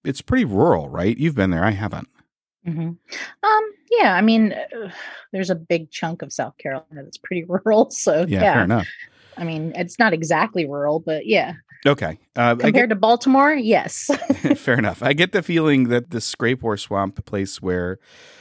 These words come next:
Speaker 1: where Chris
Speaker 2: And I
Speaker 1: Davis
Speaker 2: haven't
Speaker 1: was
Speaker 2: been to Scrape Ore S-, Swamp, but I have been through the area.
Speaker 1: Gotcha. I get the feeling that it's pretty empty. Apparently, there's an artisanal well and a swamp and farmland, and that's it.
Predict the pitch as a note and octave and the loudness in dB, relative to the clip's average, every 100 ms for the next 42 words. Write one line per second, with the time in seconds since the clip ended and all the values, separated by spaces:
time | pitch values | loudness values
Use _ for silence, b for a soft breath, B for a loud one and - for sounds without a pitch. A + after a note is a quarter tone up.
0 | b - A2 - - A3+ A#3+ A#3+ B3 C4+ | b -4 -2 0 2 4 6 4 4 4
1 | D4 G#3 A3+ A3 G3 - F#3+ F#3 D#3+ D#3 | 4 2 2 2 0 2 0 2 0 0
2 | - - - - E3 - - _ F3 D3+ | -6 -10 -8 -4 -4 -4 -14 _ -2 -2
3 | D3+ D#3 D3 C#3+ B2+ B2+ A#2 - - - | -2 -4 -6 -10 -10 -12 -12 -14 -18 -20
4 | - _ - F2 - D#2+ - _ b b | -20 _ -4 -4 -4 -10 -14 _ b b
5 | b C3+ D#3 F3 D#3 D3+ B2+ A2+ G2+ - | b 2 2 2 2 4 6 4 2 -2
6 | A#2+ G2 F2 E2 D#2+ D#2 - A#2 C3 C#3 | -2 -2 -4 -6 -8 -6 -6 0 2 2
7 | A#2+ A2 A2 G2+ A2 G2+ A2+ G2+ G#2+ F#2 | 2 4 2 2 0 0 -2 -2 -2 0
8 | F#2 F2+ F2+ F#2+ - _ G2 F#2+ F2+ F2+ | 2 2 2 -2 -10 _ 0 2 4 4
9 | F2+ E2 - F#2+ - F2+ E2+ D#2 - - | 2 0 -6 -6 -2 0 0 -2 -6 -10
10 | b b b b b _ _ _ - G2+ | b b b b b _ _ _ 0 2
11 | F#2 F2 E2+ E2+ F2 - - D2+ D2 D2 | 4 2 2 0 -4 -12 -8 -6 -4 -6
12 | D#2 E2 - F#2+ D#2+ - - E2 | -8 -10 -8 -6 -6 -6 -8 -10